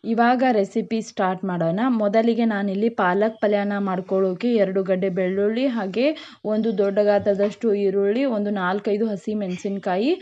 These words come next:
ಹಾಗೆ ಪಾಲಕನ್ನ ತೊಳ್ಕೊಂಡು ಇಟ್ಕೊಂಡಿದ್ದೀನಿ. ಇವಾಗ ಒಂದು ಬಾಣಲೆಯಲ್ಲಿ ಎಣ್ಣೆಯನ್ನ ಹಾಕಿ, ಎಣ್ಣೆ ಕಾದ ನಂತರ ಅದಕ್ಕೆ ಬೆಳ್ಳುಳ್ಳಿ, ಹಸಿ ಮೆಣಸಿನ್ಕಾಯಿ, ಹಾಗೆ ಕಟ್ ಮಾಡಿರೋ ಈರುಳ್ಳಿಯನ್ನ ಹಾಕಿ ಒಂದ್ ಸ್ವಲ್ಪ ಮಿಕ್ಸ್ ಮಾಡ್ಕೋಬೇಕು.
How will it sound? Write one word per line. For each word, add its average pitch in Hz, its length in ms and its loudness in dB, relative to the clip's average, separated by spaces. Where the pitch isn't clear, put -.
ಹಾಗೆ 254 220 0
ಪಾಲಕನ್ನ 208 680 0
ತೊಳ್ಕೊಂಡು 196 480 0
ಇಟ್ಕೊಂಡಿದ್ದೀನಿ. 180 760 -2
ಇವಾಗ 233 400 4
ಒಂದು 226 300 2
ಬಾಣಲೆಯಲ್ಲಿ 208 760 2
ಎಣ್ಣೆಯನ್ನ 196 540 0
ಹಾಕಿ, 214 380 -6
ಎಣ್ಣೆ 190 260 -2
ಕಾದ 180 380 -2
ನಂತರ 185 420 -2
ಅದಕ್ಕೆ 175 380 -2
ಬೆಳ್ಳುಳ್ಳಿ, 185 680 0
ಹಸಿ 208 340 -4
ಮೆಣಸಿನ್ಕಾಯಿ, 190 680 -4
ಹಾಗೆ 180 260 -4
ಕಟ್ 180 320 -4
ಮಾಡಿರೋ 185 480 0
ಈರುಳ್ಳಿಯನ್ನ 226 720 2
ಹಾಕಿ 202 440 -4
ಒಂದ್ 208 220 -2
ಸ್ವಲ್ಪ 202 320 -2
ಮಿಕ್ಸ್ 202 320 -4
ಮಾಡ್ಕೋಬೇಕು. 175 720 -4